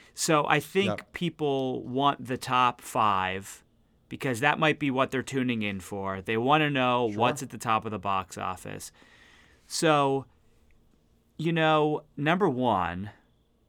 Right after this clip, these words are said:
Speaker 1: The War with Grandpa
Speaker 2: Yes.
Speaker 1: unseats Tenet after six weeks at number one.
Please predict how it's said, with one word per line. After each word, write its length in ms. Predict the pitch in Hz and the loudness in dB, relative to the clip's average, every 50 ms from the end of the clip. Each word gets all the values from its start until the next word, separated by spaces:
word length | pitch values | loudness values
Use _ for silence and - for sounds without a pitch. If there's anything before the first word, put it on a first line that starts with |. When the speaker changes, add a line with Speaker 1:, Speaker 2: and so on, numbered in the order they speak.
| _ _ _ _ | _ _ _ _
Speaker 1:
The 140 | - 139 135 | -2 -2 0
War 240 | 135 143 165 180 190 | 2 2 2 2 2
with 160 | 202 196 - | 0 -2 -4
Grandpa 720 | - 147 156 185 202 226 220 - 113 98 - - - - - - _ _ _ _ _ _ _ _ _ _ _ _ _ - - | -4 -2 0 2 2 0 0 -2 -4 -6 -4 -6 -6 -10 -14 -20 _ _ _ _ _ _ _ _ _ _ _ _ _ -18 -2
Speaker 2:
Yes. 100 | - 143 | 2 4
Speaker 1:
unseats 720 | 139 151 170 196 202 175 - - - 190 180 170 - - - - | 6 6 4 2 0 -2 -4 -4 -2 -2 -2 -2 -2 -2 -4 -2
Tenet 560 | - 160 143 135 117 113 110 110 113 - - - - - | 0 2 4 4 4 2 0 -2 0 0 -2 -2 0 2
after 400 | 131 127 123 - - 131 123 113 | 2 2 2 -2 -6 -6 -6 -4
six 840 | - - - - - 160 175 208 208 - - - - - - - - _ | -4 -4 -4 -2 0 2 2 2 0 -2 -8 -8 -8 -8 -8 -10 -16 _
weeks 560 | - 123 139 143 127 123 113 - - - - 113 | -10 -4 -2 0 0 0 -2 -4 -8 -8 -6 -6
at 120 | - - | -6 -6
number 300 | 110 113 110 107 135 143 | -4 -6 -4 -2 -2 -2
one. 480 | 131 107 104 95 92 90 87 92 104 | -2 -2 -2 -2 -4 -4 -6 -10 -12